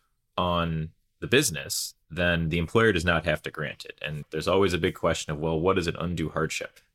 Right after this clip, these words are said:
It's a big question of what's an undue hardship, what is a reasonable accommodation. Those are really, really fact-specific, case-by-case type, uh, analyses.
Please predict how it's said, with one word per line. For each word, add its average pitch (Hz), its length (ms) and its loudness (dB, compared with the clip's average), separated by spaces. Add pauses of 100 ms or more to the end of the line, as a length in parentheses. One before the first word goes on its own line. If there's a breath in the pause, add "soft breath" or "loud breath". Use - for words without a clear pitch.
(400 loud breath)
It's - 100 -8
a 82 40 -2
big 123 140 6
question 107 300 6
of 82 100 2
what's 95 200 4
an 92 80 2
undue 85 240 2
hardship, 95 380 4
what 87 300 2
is 85 120 0
a 87 60 2
reasonable 87 360 2
accommodation. 82 680 0
Those 95 220 6
are 82 80 4
really, 87 400 4
really 85 260 4
fact-specific, - 1000 -2 (180)
case-by-case 76 720 -4
type, 76 280 -4 (460 soft breath)
uh, 76 140 -2
analyses. 76 720 -2